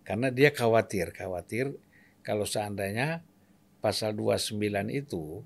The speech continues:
dikaitkan dengan Piagam Jakarta itu bisa lolos. Itu s-, ada, itu ada kekhawatiran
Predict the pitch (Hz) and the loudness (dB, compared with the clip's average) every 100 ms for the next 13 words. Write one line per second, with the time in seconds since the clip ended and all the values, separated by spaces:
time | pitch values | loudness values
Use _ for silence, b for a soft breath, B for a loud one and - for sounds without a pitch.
0 | - _ 110 107 - 98 107 139 - 135 | -16 _ -4 -4 0 0 0 -2 -2 -2
1 | 107 95 95 95 90 82 78 _ b b | -2 -4 -4 -4 -6 -10 -16 _ b b
2 | b _ _ 117 107 107 101 104 101 101 | b _ _ 2 4 4 2 2 2 0
3 | 98 104 95 143 120 120 120 123 101 87 | 0 -2 0 0 4 6 8 8 6 2
4 | - - _ _ _ _ _ _ _ 113 | -8 -12 _ _ _ _ _ _ _ -6
5 | 104 127 - - 101 101 - 113 127 104 | -2 -4 -4 -4 -4 -4 -10 -4 0 2
6 | 101 101 - 104 107 98 98 95 95 92 | 0 -2 -6 -6 0 0 0 -4 -6 -8